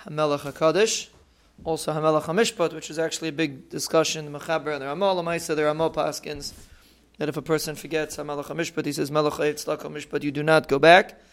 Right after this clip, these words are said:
But we should realize it's really a, a very strong suffix, and therefore, even though we have a lot of important things to think about during Shemona Esrei,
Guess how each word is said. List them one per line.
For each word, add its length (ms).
But 120
we 80
should 160
realize 320
it's 120
really 200
a, 160
a 200
very 180
strong 320
suffix, 460
and 80
therefore, 400
even 180
though 100
we 120
have 100
a 60
lot 160
of 80
important 360
things 220
to 80
think 160
about 240
during 160
Shemona 240
Esrei, 340